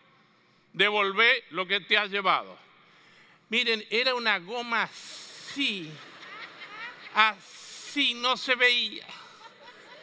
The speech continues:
Yo decía, "Qué vista la de mi madre". Y yo estaba rojo como un tomate, eso,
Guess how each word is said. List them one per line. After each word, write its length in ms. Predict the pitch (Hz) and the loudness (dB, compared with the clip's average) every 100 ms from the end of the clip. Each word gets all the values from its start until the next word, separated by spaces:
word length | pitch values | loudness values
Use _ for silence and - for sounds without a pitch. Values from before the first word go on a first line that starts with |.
| - - - - - - 185 | -20 -20 -20 -20 -20 -18 -2
Yo 140 | 208 247 | 4 6
decía, 420 | 240 - 240 226 | 4 4 4 4
"Qué 200 | 214 247 | 2 0
vista 600 | 262 285 220 - - 214 | 2 0 -2 -8 -2 2
la 180 | 196 202 | 4 4
de 80 | 196 | 2
mi 160 | 202 | 0
madre". 600 | 214 254 226 175 175 160 147 - - - - - - - - - - 1017 - - - - - - - - - - | 2 4 2 0 -6 -8 -10 -16 -14 -14 -12 -14 -14 -14 -14 -16 -16 -16 -16 -18 -20 -20 -20 -20 -20 -20 -20 -2
Y 260 | 214 233 202 | 4 4 4
yo 240 | 240 277 | 6 6
estaba 520 | 294 - 269 285 285 277 | 6 2 2 4 4 4
rojo 1080 | 240 233 240 247 269 277 302 320 - 269 220 | 4 4 4 4 6 8 8 6 2 -2 0
como 240 | 220 233 | -2 0
un 220 | 254 240 | -2 -4
tomate, 640 | 196 226 240 302 254 233 214 | -2 0 4 2 2 2 0
eso, 300 | 170 214 | 2 -2